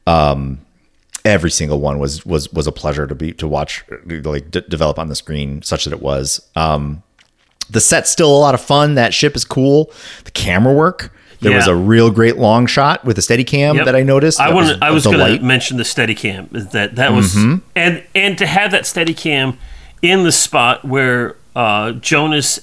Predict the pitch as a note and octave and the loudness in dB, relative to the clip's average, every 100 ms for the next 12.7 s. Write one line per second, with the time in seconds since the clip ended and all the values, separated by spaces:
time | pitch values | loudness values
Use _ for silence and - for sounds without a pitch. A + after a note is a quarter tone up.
0 | - B2+ A#2+ B2 G#2+ B2+ - - - A2+ | -2 0 0 -2 -6 -12 -18 -20 -14 -8
1 | G#2 G2 F2+ - _ _ _ _ - B2+ | -6 -6 -10 -16 _ _ _ _ -6 -2
2 | B2+ C#3+ F3 C#3+ A2+ - C#3 B2 A2+ C3+ | 2 4 4 2 0 -2 0 0 -4 -2
3 | C#3+ C#3+ A#2+ B2+ C3+ C#3+ - C3 - B2+ | -2 0 -2 -2 -2 -4 -8 -4 -2 -2
4 | A#2+ A#2+ G2+ G2+ C3+ C3+ C3 A#2+ - D3+ | -2 -4 -6 -4 0 0 -2 -4 -2 -2
5 | B2 A2+ A2 - B2 A#2 F#2 G2+ - - | -2 -2 -2 2 4 2 0 -10 -20 -20
6 | - - - - - A#2+ A2 G#2 B2 G3 | -20 -20 -20 -6 0 2 4 4 0 -2
7 | B2 C3+ E3+ - - C3 B2+ D3+ C#3 A#2+ | -2 2 2 0 -4 -2 2 4 4 0
8 | A#2 C3 A2+ G#2+ B2 G2 D#2 - - - | 0 -2 0 0 2 0 -4 -18 -20 -20
9 | - - - F2+ F2 G2+ G#2 F2+ F#2 _ | -20 -18 -6 -4 0 2 0 -2 -12 _
10 | _ _ _ - G2+ F#2 - C#3 B2+ B2 | _ _ _ -12 -8 -6 -2 2 2 2
11 | A#2+ B2+ G#2+ - G#2+ - - G#2 - G#2 | 0 0 -2 -2 -6 -6 -10 -10 -8 -8
12 | G2 G2 F#2+ G2 - - - | -6 -8 -8 -14 -16 -16 -16